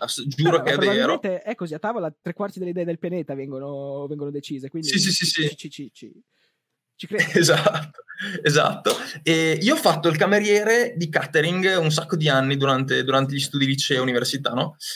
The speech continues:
Speaker 1: E
Speaker 2: Ah.
Speaker 1: quindi conoscevo un po' il mondo dello spreco, perché i catering e gli eventi soprattutto sono, diciamo, l'apoteosi dello, dello spreco.
Speaker 2: Cioè, quindi tu ti pagavi gli
Speaker 1: E
Speaker 2: studi mentre facevi, magari facendo, arrotondavi un pochettino, facendo l'attività di cameriere,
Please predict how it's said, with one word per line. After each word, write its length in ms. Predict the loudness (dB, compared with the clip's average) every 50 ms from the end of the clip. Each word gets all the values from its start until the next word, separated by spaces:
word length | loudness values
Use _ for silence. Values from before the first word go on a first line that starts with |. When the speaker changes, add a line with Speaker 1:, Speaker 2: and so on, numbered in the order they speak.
| -14 -8 -4
Speaker 1:
E 80 | -4 -2
Speaker 2:
Ah. 40 |
Speaker 1:
quindi 1080 | 0 2 2 4 4 4 4 4 4 2 2 2 2 2 2 2 0 0 0 0 0 2
conoscevo 400 | 2 2 2 2 2 2 2 4
un 140 | 4 4 6
po' 100 | 6 6
il 60 | 6
mondo 320 | 6 6 4 4 4 4 2
dello 240 | 4 4 4 4 4
spreco, 760 | 2 2 2 2 0 0 -2 0 4 6 6 8 6 6 4
perché 680 | 2 2 0 2 2 2 4 6 6 6 6 4 4 2 0
i 100 | -2 0
catering 520 | 0 0 2 2 0 0 2 2 2 4
e 140 | 4 4 4
gli 60 | 4
eventi 340 | 4 4 2 2 2 0 -2
soprattutto 520 | -4 -4 -4 -6 -6 -6 -8 -6 -4 -4
sono, 420 | -2 0 2 2 2 2 0 -4 _ _ _ _ _ _ _ _ _ _ _ _ _ _ _ _ _
diciamo, 380 | -8 -8 -4 0 0 2 4
l'apoteosi 840 | 2 2 2 0 0 4 4 6 6 8 6 6 6 4 2 -2 0
dello, 320 | 0 0 0 0 0 -2 -2
dello 160 | -2 -2 -4
spreco. 580 | -4 -4 -4 -4 -4 -6 -6 _ -6 -6 -6 -6
Speaker 2:
Cioè, 280 | -10 -10 -8 -8 -6 -6
quindi 160 | -6 -6 -6 -4
tu 60 | 0 2
ti 60 | 2
pagavi 300 | 4 4 2 2 2 2
gli 60 | 2
Speaker 1:
E 160 | 2 2 2 2
Speaker 2:
studi 200 | 0 0 -2 -4
mentre 280 | -4 -6 -6 -8 -8
facevi, 340 | -10 -10 -10 -8 -8 -8 -8
magari 280 | -8 -8 -8 -8 -8 -10
facendo, 380 | -10 -12 -12 -12 -12 -10 -8 -8
arrotondavi 520 | -8 -8 -8 -10 -10 -10 -10 -8 -10 -10
un 60 | -12 -14
pochettino, 640 | -16 -18 -20 -16 -14 -12 -12 -10 -10 -10 -12 -12
facendo 260 | -12 -14 -12 -12 -12
l'attività 340 | -12 -14 -14 -12 -10 -10 -10
di 120 | -10 -10
cameriere, 580 | -10 -10 -10 -8 -6 -6 -6 -6 -6 -8 -8